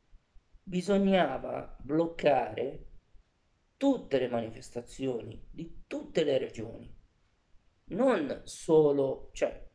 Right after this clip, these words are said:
in quelle dove c'è il problema, d'accordissimo, ma bisogna prevenire per tutto il paese, perché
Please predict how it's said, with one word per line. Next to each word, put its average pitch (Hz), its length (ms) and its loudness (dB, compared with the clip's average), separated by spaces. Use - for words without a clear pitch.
in 151 260 -4
quelle 214 320 10
dove 165 240 2
c'è 165 160 2
il 165 120 2
problema, 202 960 0
d'accordissimo, - 920 -4
ma - 520 -2
bisogna 185 520 0
prevenire 220 1080 4
per 160 280 -2
tutto 294 340 2
il - 80 -6
paese, - 720 -4
perché - 840 2